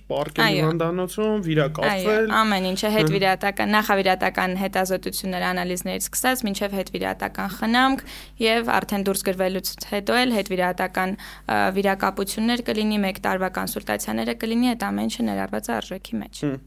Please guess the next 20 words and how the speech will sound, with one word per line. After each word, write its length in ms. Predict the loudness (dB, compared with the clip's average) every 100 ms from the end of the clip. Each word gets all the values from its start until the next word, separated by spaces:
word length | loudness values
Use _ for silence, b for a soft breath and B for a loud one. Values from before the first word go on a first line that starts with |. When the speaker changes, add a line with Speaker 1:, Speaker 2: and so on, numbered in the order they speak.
| -16
Speaker 1:
Պլյուս 240 | -4 -2 0
Տիգրան 320 | 2 4 4
Արամայիսիչին 680 | 4 4 2 0 -2 -2 0
արկոս, 320 | 2 2 2 0 0
Speaker 2:
<laughs> 100 | 0
Այո։ 220 | 0 0
Speaker 1:
ասում 240 | -4 -6
են, 60 | -4
քառասուն 420 | -2 0 0 2
Speaker 2:
Կոնյակով։ 260 | 4 6 6
Speaker 1:
տարվա 140 | 4
կոնյակով։ 580 | 4 2 2 6 6 6 2 0
Speaker 2:
<laughs> 60 | -2 -4
Speaker 1:
Հա, 160 | -2 -2
չէ, 240 | -2 2 4
դե, 180 | 4 4
դե 200 | 2 -2
լյուբոյ 340 | -4 2 4 4
վիրաբույժի 480 | 2 0 0 -2
համար, 340 | -2 -2 -2